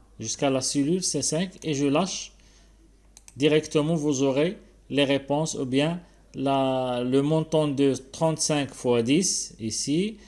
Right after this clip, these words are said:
douze fois quinze ici, quinze fois quatre. C'est la, c'est la première méthode. Si on veut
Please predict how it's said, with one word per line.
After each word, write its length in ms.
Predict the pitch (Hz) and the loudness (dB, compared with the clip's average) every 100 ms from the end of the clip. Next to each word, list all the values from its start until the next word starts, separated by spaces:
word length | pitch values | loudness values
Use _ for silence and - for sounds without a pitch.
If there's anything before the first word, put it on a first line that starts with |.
| - _ | -20 _
douze 340 | 123 165 156 | 0 4 4
fois 240 | - 139 135 | 2 0 0
quinze 340 | 143 139 123 | 2 0 0
ici, 520 | 117 110 - 160 185 180 | -4 -6 -4 -2 -2 0
quinze 380 | 170 175 180 - | 2 2 0 -2
fois 220 | 160 143 | 0 0
quatre. 280 | - 87 - | -2 -12 -10
C'est 220 | - 160 | -2 2
la, 340 | 170 165 143 139 | 2 2 -2 -6
c'est 200 | - 156 | -4 -2
la 80 | |
première 340 | 156 - 170 156 | -2 -2 0 0
méthode. 320 | 135 - - - - - - - | 0 -6 -12 -14 -20 -20 -20 -8
Si 160 | - | -2
on 120 | 190 | 0
veut 240 | 196 185 | 2 2